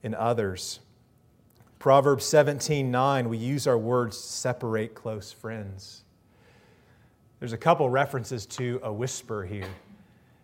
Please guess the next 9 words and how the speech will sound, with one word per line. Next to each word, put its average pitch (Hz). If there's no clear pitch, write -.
And 113
they're 113
whispering 131
because 120
they're 113
talking -
about -
other -
people. -